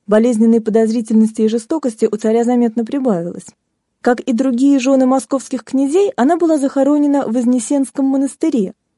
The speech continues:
Но после того, как в двадцатом веке его разобрали, все захоронения перенесли в подклет пристройки Архангельского собора. В соборе был также захоронен царевич Дмитрий, погибший при неизвестных обстоятельствах в Угличе.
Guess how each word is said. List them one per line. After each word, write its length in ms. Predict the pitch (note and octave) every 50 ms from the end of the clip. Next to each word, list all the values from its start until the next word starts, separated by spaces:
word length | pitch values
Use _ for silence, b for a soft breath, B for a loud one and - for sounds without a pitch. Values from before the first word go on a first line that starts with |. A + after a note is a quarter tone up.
| _ _ _ _ -
Но 220 | G3+ A3 A#3+ A#3+
после 360 | A#3 - - C4 - - B3+
того, 240 | A3 C4 C4 C4+ C4
как 120 | B3+ A#3+
в 40 | A3
двадцатом 540 | G#3 G#3+ A#3 A3+ A3+ C4 B3+ A#3 B3+ B3 B3
веке 260 | B3 B3+ A3+ - A#3+
его 180 | A#3+ A#3 A3+ A#3+
разобрали, 600 | A#3 A#3+ A3+ B3+ C4 A#3+ D#4+ F#4+ G4+ F4 A#3+ - - _ _ _ _ _ _ _ _
все 180 | - - A3 G#3
захоронения 720 | F#3+ G3+ - G#3+ G3+ G3+ G#3 A3+ C#4 D#4+ F4 F4 F4 E4+ - _
перенесли 680 | - A#3 G#3 G#3+ G#3 G#3 G#3 - - A#3 A#3 C#4 D#4+ - _
в 60 | _
подклет 500 | - A3 G#3 G#3+ - A3+ A3 G#3 F#3+ -
пристройки 600 | - F#3+ F#3+ - - - G#3+ B3 C4+ C4+ - D4+ -
Архангельского 680 | F#3+ F#3+ - - F#3+ F#3 F#3+ G3 G3 - - G3 F#3+ G3+
собора. 500 | - - G#3 G3+ F#3 F#3 F3+ - - - _ _ _ _ _ _ _ _ _ _ _ -
В 60 | G#3+
соборе 460 | - - A#3 A#3 A3 D4 F4+ F#4 F4 C#4+
был 200 | A3+ D4 E4 -
также 340 | - D4+ D4+ C#4+ - D#4+
захоронен 600 | C4+ C#4 - - C4 B3 B3+ C4+ C#4 C#4+ D4 C#4+
царевич 460 | - C4+ A#3+ A3+ B3 C4 B3+ C4 B3+ A3+
Дмитрий, 520 | A#3+ B3+ A#3 F#3 - - F3 E3+ D#3 - _ _ _ _ -
погибший 480 | F#3+ F#3 F3+ F3+ A#3 C#4+ C#4+ - -
при 140 | C#4+ - C#4+
неизвестных 560 | A#3+ A3+ G#3+ G#3 G3 G#3 G#3 G#3 - G#3+ G#3
обстоятельствах 760 | G#3 G3+ - - G3+ F#3+ F#3+ G3 G#3 G#3+ A3 - A3+ A3 -
в 100 | A3+ G#3+
Угличе. 460 | F3 F3 F#3 F3+ F3 - - - G#3+